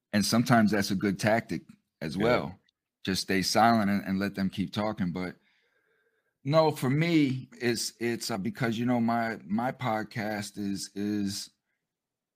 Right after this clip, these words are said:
Speaker 1: is just discussion. So it's, it's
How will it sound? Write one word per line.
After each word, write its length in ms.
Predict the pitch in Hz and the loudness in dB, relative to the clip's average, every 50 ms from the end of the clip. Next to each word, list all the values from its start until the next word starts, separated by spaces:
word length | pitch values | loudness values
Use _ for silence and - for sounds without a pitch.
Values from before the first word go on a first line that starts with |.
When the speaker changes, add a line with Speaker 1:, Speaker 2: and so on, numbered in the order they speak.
| _ _ _ _ _ _ _ _ | _ _ _ _ _ _ _ _
Speaker 1:
is 220 | - 113 113 110 98 | -2 0 0 0 -2
just 440 | - 123 123 120 110 - - _ | 0 0 0 0 0 -2 -8 _
discussion. 720 | - 120 98 - - - - 120 123 123 - - 90 92 87 | -4 -4 -4 -2 -4 -4 -4 -2 -2 0 0 -2 -2 -2 -4
So 260 | 76 - 113 110 113 | -4 -2 0 2 2
it's, 240 | 107 - - - - _ | 2 0 -2 -8 -8 _
it's 460 | - 110 110 104 - - - - - | -2 -2 -2 -2 -4 -8 -10 -10 -12